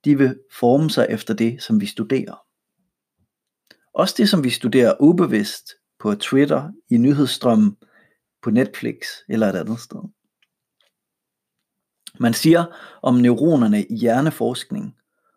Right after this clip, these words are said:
"Those who fire together, wire together." Altså hjernens partikler, som skydes afsted sammen, de forbindes. Sindet laver altså genveje ved at være optaget af noget,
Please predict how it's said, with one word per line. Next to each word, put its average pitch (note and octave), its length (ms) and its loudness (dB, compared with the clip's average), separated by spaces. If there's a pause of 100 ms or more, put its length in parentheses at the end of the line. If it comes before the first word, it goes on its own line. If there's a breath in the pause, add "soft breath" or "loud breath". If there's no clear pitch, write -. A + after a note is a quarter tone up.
(200)
"Those C#3 240 2
who A#2+ 40 -8
fire D3+ 380 -2
together, C3+ 680 -4
wire A#2+ 360 -2
together." - 580 -16 (760)
Altså B2+ 340 -2 (200)
hjernens D3+ 500 -2
partikler, - 680 -4
som A#2+ 200 -6
skydes B2 360 -6
afsted C3+ 400 -2
sammen, G#2+ 460 -2 (320)
de B2+ 100 -8
forbindes. - 600 -8 (1500)
Sindet D#3 360 2
laver B2 240 4
altså A2+ 340 -2
genveje D#3 800 2 (100)
ved C#3+ 200 -4
at A#2 180 2
være G#2+ 160 -4
optaget A#2+ 500 -4
af F#2 80 -8
noget, A#2+ 380 -10